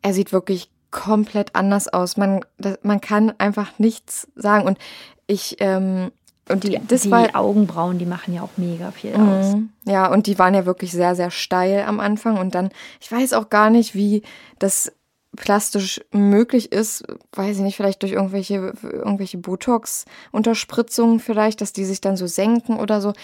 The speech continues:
Speaker 1: Ich weiß es nicht, aber,
Speaker 2: Mhm.
Speaker 1: ähm,
Speaker 2: Hab ich auch mal gehört.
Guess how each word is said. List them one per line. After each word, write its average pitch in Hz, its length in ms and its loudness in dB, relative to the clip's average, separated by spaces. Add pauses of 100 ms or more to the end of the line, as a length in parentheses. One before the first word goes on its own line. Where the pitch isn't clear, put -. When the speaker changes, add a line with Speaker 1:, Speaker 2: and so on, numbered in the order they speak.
(260)
Speaker 1:
Ich 190 180 -2
weiß 175 220 4
es 190 160 -4
nicht, 190 260 0
aber, 180 300 0 (280)
Speaker 2:
Mhm. 233 220 6
Speaker 1:
ähm, 180 520 0 (420)
Speaker 2:
Hab 185 100 2
ich 190 140 -2
auch 202 60 0
mal 226 160 2
gehört. 190 340 -4